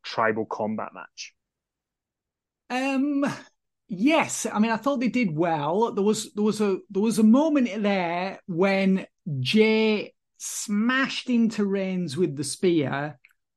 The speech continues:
Speaker 2: where I realised, and I didn't wanna, I didn't, I didn't want to accept this. I didn't want to acknowledge this, Kenny, but <sighs> I kind of felt like Roman Reigns was right,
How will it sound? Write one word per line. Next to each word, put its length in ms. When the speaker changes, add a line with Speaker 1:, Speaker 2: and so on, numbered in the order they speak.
Speaker 2:
where 420
I 60
realised, 1000
and 100
I 40
didn't 180
wanna, 240
I 120
didn't, 220
I 80
didn't 140
want 160
to 80
accept 420
this. 220
I 40
didn't 180
want 240
to 260
acknowledge 1200
this, 280
Kenny, 640
but 320
<sighs> 400
I 60
kind 140
of 100
felt 240
like 180
Roman 380
Reigns 380
was 160
right, 560